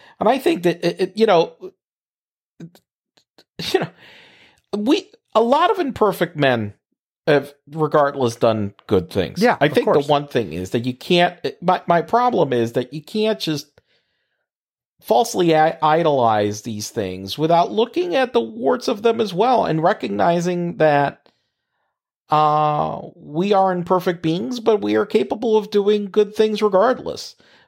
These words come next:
Speaker 1: But just remember that it, it comes from people that aren't perfect. And I, and I don't think that is a bad thing. The problem is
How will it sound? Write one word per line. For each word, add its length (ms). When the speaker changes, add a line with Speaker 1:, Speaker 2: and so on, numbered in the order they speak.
Speaker 1:
But 300
just 260
remember 460
that 260
it, 260
it 180
comes 260
from 240
people 320
that 220
aren't 280
perfect. 560
And 180
I, 180
and 280
I 100
don't 240
think 220
that 160
is 100
a 80
bad 300
thing. 220
The 60
problem 460
is 260